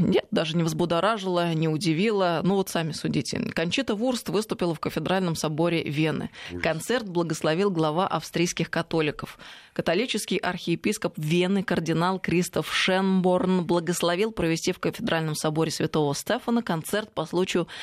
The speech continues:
Speaker 1: Международного дня борьбы со спидом. Среди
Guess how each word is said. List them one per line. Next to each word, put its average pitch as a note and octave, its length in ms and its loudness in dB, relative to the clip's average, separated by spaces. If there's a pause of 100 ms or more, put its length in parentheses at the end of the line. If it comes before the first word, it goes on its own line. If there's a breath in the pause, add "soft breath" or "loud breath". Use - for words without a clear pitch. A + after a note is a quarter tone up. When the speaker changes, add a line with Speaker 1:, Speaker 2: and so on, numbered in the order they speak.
(180 loud breath)
Speaker 1:
Международного E3+ 800 2
дня E3 220 0
борьбы D#3+ 320 0
со - 140 -2
спидом. G3+ 420 -2
Среди D#3 400 0